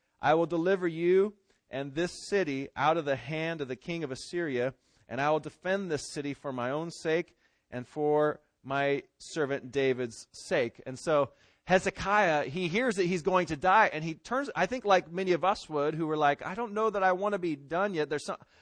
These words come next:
I don't know why he prayed this," but he, he turns to the wall and he's crying bitterly, and he, he cries out and says, "Lord, you know I've been faithful. You've seen my heart and what I've done for you. Please, Lord." He just cries out to him.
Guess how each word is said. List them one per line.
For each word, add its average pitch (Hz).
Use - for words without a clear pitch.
I 180
don't 233
know 202
why 180
he 190
prayed 190
this," 170
but 170
he, 170
he 160
turns 214
to 165
the 175
wall 185
and 196
he's 151
crying 196
bitterly, 185
and 165
he, 156
he 165
cries 196
out 190
and 175
says, 175
"Lord, 180
you 175
know 190
I've 196
been 185
faithful. 180
You've 143
seen 202
my 170
heart 185
and 180
what 165
I've 156
done 175
for -
you. 139
Please, 190
Lord." 104
He 131
just 143
cries 160
out 135
to 113
him. 110